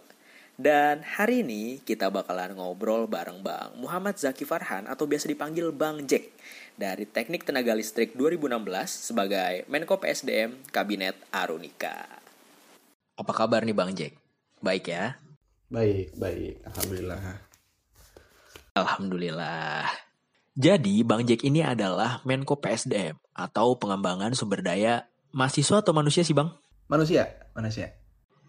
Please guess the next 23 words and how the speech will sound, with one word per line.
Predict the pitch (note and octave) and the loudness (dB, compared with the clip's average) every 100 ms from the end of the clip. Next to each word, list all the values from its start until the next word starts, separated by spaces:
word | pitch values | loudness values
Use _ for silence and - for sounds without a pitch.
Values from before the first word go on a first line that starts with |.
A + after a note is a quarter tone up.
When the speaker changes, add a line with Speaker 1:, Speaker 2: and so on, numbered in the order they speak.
| _ - - _ - - - _ | _ -20 -20 _ -20 -20 -20 _
Speaker 1:
Oke, | B2+ - A2+ | 4 8 6
Pengembangan | G#2+ A2+ A#2 A#2 A#2+ C3+ C#3 | 6 2 4 4 6 6 4
Sumber | C3+ A#2 G#2+ G2+ | 2 0 0 2
Daya | G2 A2 A2 | 4 4 4
Manusia. | G#2+ G2 F#2+ - E2+ - - - _ _ _ | 2 -2 -2 -2 -2 -4 -10 -16 _ _ _
Sebelumnya | - B2 B2 C3 E3 G3 | -10 0 4 6 6 6
mau | F#3+ C3 | 6 4
tanya-tanya | A#2 A#2 A2+ A2+ A2+ | 4 2 2 2 4
dulu | A#2 A#2+ | 6 6
nih. | G#2+ G2 F#2 F#2 - _ _ _ _ - | 4 0 -4 -8 -16 _ _ _ _ 0
Kira-kira | A#2+ A#2 C3 D#3 E3+ D#3+ | 2 4 4 4 4 2
sebagai | - A#2 G#2+ A2 A2 | 0 2 2 2 2
Menko | A#2 A#2 A#2 | 0 0 -2
P | - A2+ | 0 -2
S | B2 | 0
D | A#2 G2+ | 0 0
M | C#3+ E3+ E3+ | 0 -2 -2
kerjaannya | D3+ B2+ A#2+ A2 A#2+ C#3+ | -2 0 2 2 0 -2
tuh | F3 | 0
ngapain | D3+ A#2+ A2+ A2 | 0 0 0 0
aja | B2+ | 0
sih | C3 F#3 | -2 -2
Bang? | - | -4